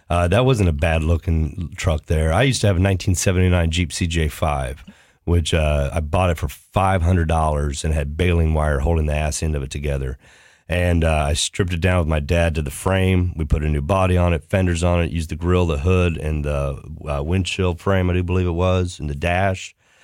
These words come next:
And, uh, I used to go off-roading in that. And I had a guy that worked with me at New Albany Country Club, and he had a seventy-eight,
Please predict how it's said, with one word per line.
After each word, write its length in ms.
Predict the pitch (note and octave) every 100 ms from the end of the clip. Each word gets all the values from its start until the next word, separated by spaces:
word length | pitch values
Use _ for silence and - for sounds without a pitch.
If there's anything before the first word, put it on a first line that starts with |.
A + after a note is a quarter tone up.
| _ - -
And, 360 | E2 F2 E2+ E2
uh, 420 | D#2+ D2+ D2 C#2+ -
I 80 |
used 160 | F#2 -
to 60 | E2+
go 120 | E2
off-roading 420 | D2 D#2 F#2 F2
in 120 | C#2
that. 240 | C2+ C2 D#2+ _ _ _ -
And 120 | D#2+
I 140 | D#2+ D#2
had 160 | D2+ F#2+
a 40 |
guy 200 | E2 F2
that 100 | E2
worked 200 | E2+ D#2+
with 100 | D#2+
me 100 | E2
at 120 | D2
New 200 | E2 D#2+
Albany 220 | E2 D#2+
Country 280 | D#2 F2 D#2
Club, 280 | - D2+ C2+
and 160 | C#2 C2+
he 140 | E2
had 200 | E2 D#2
a 220 | D2+ C#2
seventy-eight, 1040 | C#2 - F2+ E2+ E2 - E2+ E2+ - -